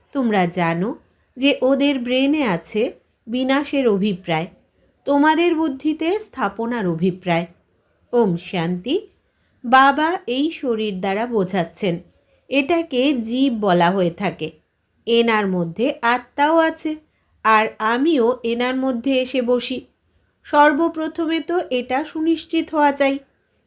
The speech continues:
এনাকে দাদা বলা হয়। বাচ্চাদের মধ্যে এই নিশ্চয় হওয়া চাই।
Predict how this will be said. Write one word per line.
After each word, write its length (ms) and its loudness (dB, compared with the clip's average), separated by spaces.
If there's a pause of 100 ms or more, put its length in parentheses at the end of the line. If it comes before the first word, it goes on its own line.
এনাকে 600 2
দাদা 400 2
বলা 280 4
হয়। 220 -2 (560)
বাচ্চাদের 560 0
মধ্যে 540 -2
এই 160 -2
নিশ্চয় 600 -4
হওয়া 260 2
চাই। 280 -2